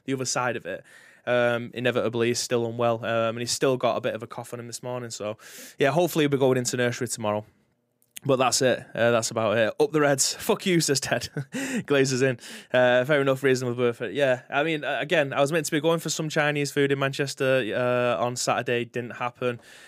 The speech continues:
Meant to be going on a gig on Friday. Didn't happen. So, yeah, yeah, as f-, as far as, I think, I think Samantha was more upset about my birthday than me,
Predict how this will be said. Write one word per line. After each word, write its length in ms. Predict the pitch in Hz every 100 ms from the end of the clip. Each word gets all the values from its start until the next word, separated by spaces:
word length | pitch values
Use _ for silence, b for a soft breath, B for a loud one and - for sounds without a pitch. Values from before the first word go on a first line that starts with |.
| B
Meant 140 | 135
to 80 | 135
be 40 | 127
going 160 | 123
on 120 | 120
a 40 | 120
gig 200 | 120 117
on 80 | 117
Friday. 460 | - 113 117 113
Didn't 320 | 120 120 107
happen. 500 | 113 117 - 117 117
So, 300 | 117 117 110
yeah, 280 | 113 117 113 -
yeah, 140 | 120 - 131 -
as 200 | 165 160
f-, 180 | - 156
as 140 | 170
far 220 | - 196 190
as, 60 | 185
I 180 | 143
think, 260 | 156 233 175
I 160 | 160 165
think 160 | 226
Samantha 340 | 196 190 196 165
was 160 | 139
more 180 | 139 127
upset 400 | 117 - 123 - b b b
about 220 | 131 135 123
my 160 | 127
birthday 360 | 127 120 120 117
than 140 | 113
me, 260 | 120 131